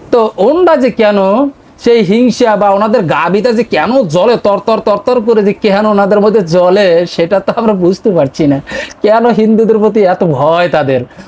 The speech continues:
মনে হচ্ছে ভয়, একটা ভিতর আতঙ্ক ওনাদের মধ্যে থ-, সবসময় থাকে। হিন্দুদের কথা ক-, কোথাও, আহ, দেখলেই কিছু ওনাদের ভিতরে আতঙ্কের, মনে মনে একটা আতঙ্কের সৃ-, কম্পন সৃষ্টি হয়ে যায়। শ্রীকৃষ্ণ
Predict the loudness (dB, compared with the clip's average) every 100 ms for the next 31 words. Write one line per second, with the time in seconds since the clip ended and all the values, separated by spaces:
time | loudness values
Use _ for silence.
0 | -4 0 0 0 0 -2 0 0 0 -2
1 | -2 -2 0 0 0 0 0 2 2 2
2 | 0 0 0 -2 -4 -4 -6 -2 -2 -2
3 | -2 -2 0 2 0 0 -2 -2 -4 -4
4 | -2 0 0 -4 -20 -8 -2 0 0 0
5 | 2 2 2 0 0 -2 -6 -8 -2 0
6 | 0 0 -2 -2 -2 0 0 0 0 0
7 | 0 -2 0 0 0 -2 -2 -2 0 -2
8 | 0 -2 0 0 2 0 -2 _ _ _
9 | _ _ _ _ _ _ -20 -20 -20 -4
10 | 0 0 0 -2 0 0 2 0